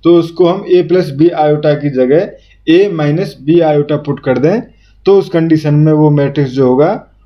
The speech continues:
वो conjugate matrix कहलाएगा।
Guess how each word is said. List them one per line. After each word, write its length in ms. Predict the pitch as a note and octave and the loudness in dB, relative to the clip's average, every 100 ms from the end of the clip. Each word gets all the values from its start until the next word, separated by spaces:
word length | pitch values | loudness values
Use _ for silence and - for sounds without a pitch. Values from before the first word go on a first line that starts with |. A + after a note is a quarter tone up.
| _ - | _ -2
वो 140 | D#3+ A#3+ - - _ _ _ - | 0 0 -4 -20 _ _ _ -2
conjugate 580 | D#3+ D#3+ D#3+ E3 E3 | -2 2 2 2 2
matrix 440 | D3+ C#3+ D3+ G3+ - C#4 - _ _ - | 0 -2 -2 -6 -6 -12 -14 _ _ -8
कहलाएगा। 580 | C3 B2+ A#2+ A#2 A#2 | -2 2 2 0 0